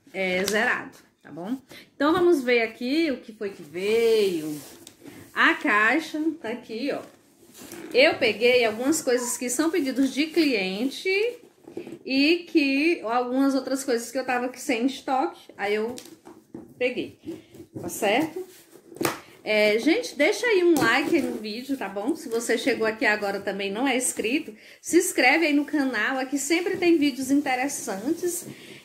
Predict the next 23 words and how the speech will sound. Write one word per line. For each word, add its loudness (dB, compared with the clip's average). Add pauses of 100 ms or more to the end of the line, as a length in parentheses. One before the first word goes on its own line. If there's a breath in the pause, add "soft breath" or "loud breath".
(100)
E 0
a 4
Avon, 2
é, 2
sempre 2
são 2
vídeos -6 (480)
que 2
eu -2 (640)
sempre 4
deixo 2
aqui, -8
os -6
vídeos -8
de -2
abertura -4
de -8
caixa. -4
Se -10
você -6
chegou 2
aqui -4
agora, -4